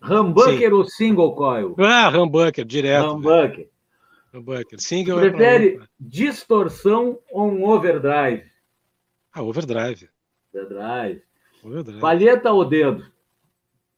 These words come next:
Speaker 2: Palheta e palheta e dedo também.
Speaker 1: Sim, tá bom.
Speaker 2: É,
Speaker 1: Essa vale,
Speaker 2: total.
Speaker 1: essa vale o duplo.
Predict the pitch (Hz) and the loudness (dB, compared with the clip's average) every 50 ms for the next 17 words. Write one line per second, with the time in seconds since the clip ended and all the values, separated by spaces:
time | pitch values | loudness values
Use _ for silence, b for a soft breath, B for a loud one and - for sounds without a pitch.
0 | _ _ _ _ _ _ _ _ _ _ _ _ - 123 117 117 135 156 160 - | _ _ _ _ _ _ _ _ _ _ _ _ -6 -4 0 2 0 0 0 0
1 | 165 151 151 - _ _ _ _ _ _ _ _ _ _ _ _ _ _ _ _ | -2 -2 -2 -4 _ _ _ _ _ _ _ _ _ _ _ _ _ _ _ _
2 | _ _ _ _ _ _ _ _ _ - - 170 - - 175 151 135 139 160 165 | _ _ _ _ _ _ _ _ _ -8 -8 -8 -4 -2 -2 -2 0 0 -2 -4
3 | - 185 - - 165 160 135 147 139 127 98 95 - _ _ _ - 123 110 110 | -4 -8 -8 -6 -6 -4 0 0 0 0 -2 -6 -18 _ _ _ -14 -10 -8 -8
4 | 110 104 92 - _ _ - - _ _ _ _ _ _ - 160 147 127 104 95 | -8 -8 -10 -14 _ _ -20 -20 _ _ _ _ _ _ -10 -8 -6 -6 -8 -10
5 | - _ _ _ _ _ _ _ _ _ - 113 113 110 104 95 87 - - 131 | -12 _ _ _ _ _ _ _ _ _ -12 -8 -6 -4 -4 -4 -4 -8 -10 -6
6 | 123 143 151 - 180 151 127 156 151 151 143 117 - - _ _ - 180 208 208 | -4 -4 -2 0 0 0 0 0 0 0 0 -2 -6 -10 _ _ -2 0 0 0
7 | 208 220 190 160 170 180 185 180 170 160 151 139 117 151 156 151 - - 92 82 | 2 0 0 2 4 4 4 4 4 2 0 2 2 2 2 2 0 -4 -14 -18